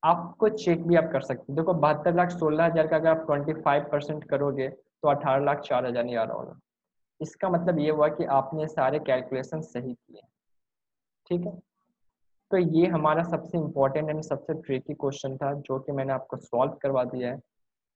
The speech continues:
अब कुछ भी क्वेश्चंस नहीं बैलेंस बचे हैं, हमने सारे क्वेश्चंस हमने कर लिए।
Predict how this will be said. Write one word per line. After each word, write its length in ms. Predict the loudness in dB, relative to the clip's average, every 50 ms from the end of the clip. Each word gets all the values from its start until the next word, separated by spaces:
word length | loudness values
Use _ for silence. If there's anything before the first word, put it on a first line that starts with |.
| _ _ _ -4
अब 220 | -4 -4 -4 -12 -12 _
कुछ 200 | -6 -6 -4 -4 -4
भी 100 | -4 -4
क्वेश्चंस 500 | -2 -2 -2 -2 -2 -2 -2 -2 -2 -2 -2
नहीं 200 | -2 -2 -2 0
बैलेंस 320 | 2 2 2 2 2 -2 -4 -4
बचे 260 | -6 -6 -6 -4 -6
हैं, 140 | -4 -4 -6
हमने 240 | -6 -6 -6 -6
सारे 300 | -4 -4 -2 -2 0 -2 -2
क्वेश्चंस 580 | -4 -2 -4 -4 -4 -4 -6 -6 -4 -4 -4
हमने 220 | -4 -4 -4 -6 -4
कर 160 | -2 -2 -2 -2
लिए। 240 | -2 -4 -6 -6